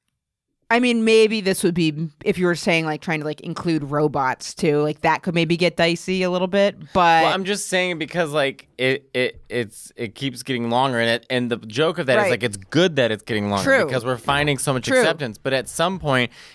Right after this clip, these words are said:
Speaker 2: it's gonna become so long, it's gonna be like the pi-, the number pi.
Speaker 1: Right, right.
Speaker 2: It's gonna be, I can't say three point one four. I can't, I don't have all day to say all the
Speaker 1: Right.
Speaker 2: numbers and letters.
Speaker 1: Right.
Speaker 2: So,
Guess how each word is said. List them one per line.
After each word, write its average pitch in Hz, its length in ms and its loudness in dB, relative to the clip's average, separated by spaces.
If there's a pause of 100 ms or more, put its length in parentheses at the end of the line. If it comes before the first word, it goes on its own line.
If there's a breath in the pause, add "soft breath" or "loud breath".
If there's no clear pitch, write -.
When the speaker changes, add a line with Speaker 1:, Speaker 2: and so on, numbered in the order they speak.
Speaker 2:
it's 131 140 -4
gonna 147 160 -4
become 131 240 0
so 170 200 2
long, 156 220 2
it's 127 140 -4
gonna 143 120 -4
be 139 80 0
like 135 220 0
the 131 80 -4
pi-, 139 220 -4
the 135 200 0
number 147 280 2
pi. 170 560 -2
Speaker 1:
Right, 220 340 2
right. 202 200 2
Speaker 2:
It's 143 80 -8
gonna 165 180 0
be, 180 40 2
I 151 120 0
can't 190 280 -2
say 151 140 -4
three 185 220 0
point 196 240 0
one 165 200 0
four. 147 220 2
I 127 140 0
can't, 190 400 0
I 151 100 0
don't 190 80 2
have 208 120 2
all 190 160 4
day 170 200 4
to 139 100 2
say 135 220 2
all 127 120 6
the - 40 4
Speaker 1:
Right. 214 140 0
Speaker 2:
numbers 113 440 0
and 113 120 0
letters. 95 340 -2
Speaker 1:
Right. 123 200 2
Speaker 2:
So, 107 80 -4